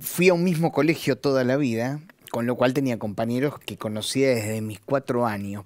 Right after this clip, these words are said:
pero tampoco estaba del todo convencido en ir. Y me dice mi profesor consejero, "Esteban, ¿cómo no vas a ir?". Y con muchas dudas pagué el viaje. Tres días antes de ir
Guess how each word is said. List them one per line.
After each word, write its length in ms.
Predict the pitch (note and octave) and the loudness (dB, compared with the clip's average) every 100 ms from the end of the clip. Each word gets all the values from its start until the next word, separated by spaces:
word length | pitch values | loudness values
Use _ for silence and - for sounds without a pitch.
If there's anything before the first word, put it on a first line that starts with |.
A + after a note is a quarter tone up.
| - | -6
pero 240 | B2 B2 | -6 -4
tampoco 680 | - C#3 C#3+ - D#3 - G2 | -4 -4 -4 -4 -6 -6 -12
estaba 440 | - - G#2+ G2+ | -12 -8 -6 -4
del 180 | G2+ F#2+ | -4 -6
todo 260 | - A2+ G2+ | -4 -4 -4
convencido 680 | G2+ F#2+ G2+ G2 - A2 | -8 -10 -10 -10 -8 -8
en 100 | G2+ G2 | -8 -8
ir. 220 | F#2 - - - - - - _ | -10 -14 -20 -20 -20 -20 -20 _
Y 100 | D3+ | -4
me 140 | D#3 D#3+ | 0 0
dice 280 | G3+ - | 0 -2
mi 140 | F#3 D3+ | 0 0
profesor 600 | C3 C3 B2 B2+ E3+ D#3+ | 0 -2 -2 -4 -2 -2
consejero, 960 | D#3+ B2 - A2+ - C#3+ A#2+ A2 G2 - _ _ _ _ | -4 -4 -4 -6 -4 -2 -2 -2 -6 -12 _ _ _ _
"Esteban, 400 | C3 - F3 E3+ C3+ | -10 -4 -2 -2 -2
¿cómo 260 | F3+ F3+ | -4 -2
no 220 | C3+ B2+ A#2+ | 0 0 0
vas 300 | A2+ - A2 | -2 -4 -8
a 100 | G2+ | -8
ir?". 220 | F#2+ F2 - _ _ _ _ - - - - - | -8 -12 -16 _ _ _ _ -20 -18 -18 -20 -10
Y 80 | C#3+ | -4
con 220 | E3+ E3+ | 0 2
muchas 400 | G#3+ A#3 A3 F3 | 2 2 2 4
dudas 560 | F#3+ G#3 G#3 F3+ - - _ _ _ _ _ _ _ - | 2 2 2 0 -8 -18 _ _ _ _ _ _ _ 2
pagué 260 | C#3 C#3+ | 6 6
el 120 | D3+ C#3+ | 6 4
viaje. 520 | B2+ G#2 - G2 F#2 - _ _ | 2 0 -4 -8 -12 -16 _ _
Tres 240 | F3+ F#3+ E3+ | -2 -2 0
días 360 | G3 E3+ - | -2 -2 -2
antes 380 | F3 F3+ D#3 C3+ | -4 -2 -2 0
de 160 | C3 D3 | 0 0
ir 320 | A#2+ A#2+ | 0 -2